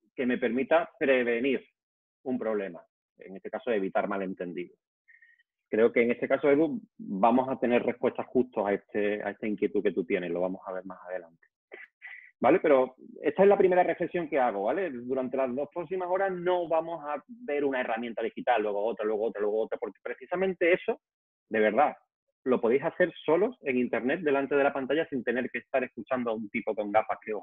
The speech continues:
habla. Si yo puedo aportaros algo de valor durante los próximos minutos, es porque puedo haceros una compilación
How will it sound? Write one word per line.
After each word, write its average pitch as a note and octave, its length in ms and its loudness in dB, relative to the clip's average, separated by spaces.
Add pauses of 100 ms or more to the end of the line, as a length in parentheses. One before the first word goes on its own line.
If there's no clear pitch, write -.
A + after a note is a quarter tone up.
habla. G2+ 220 0 (800)
Si A#2 180 6
yo C#3+ 180 6
puedo F3+ 400 4
aportaros D#3 480 2
algo D3 220 4
de C#3 100 2
valor B2+ 300 4
durante G#2 320 -4
los G#2 100 -6
próximos D3+ 380 -6
minutos, D#3+ 460 -2
es C3+ 100 -8
porque A#2 300 0
puedo C3+ 260 4
haceros A#2+ 340 2
una B2 200 -2
compilación C3 800 0